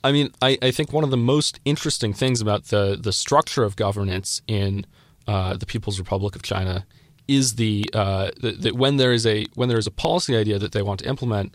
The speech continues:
uh, typically what happens is they, they bring it to a bunch of people, they, you know, they workshop it,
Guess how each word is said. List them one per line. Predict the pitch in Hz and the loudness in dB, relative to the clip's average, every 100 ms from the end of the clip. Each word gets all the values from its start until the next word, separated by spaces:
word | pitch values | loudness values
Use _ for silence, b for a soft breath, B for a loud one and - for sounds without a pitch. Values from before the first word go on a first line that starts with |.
| b b b b - | b b b b -2
uh, | 104 - | -2 -2
typically | - 196 214 156 | 0 0 2 2
what | 117 107 | 2 2
happens | 151 - 117 | 0 -2 -2
is | 107 | -2
they, | - 104 101 - | 0 0 0 -2
they | - 101 98 _ _ _ | -2 -2 -2 _ _ _
bring | 123 151 | -2 0
it | |
to | - | 0
a | 123 | 0
bunch | 120 113 | 0 -2
of | |
people, | - 110 110 | -4 -4 -2
they, | 107 104 - | 0 -2 -2
you | 120 | -4
know, | 107 | -2
they | 101 | -2
workshop | 107 123 - 110 | 0 -2 0 -2
it, | 107 | -2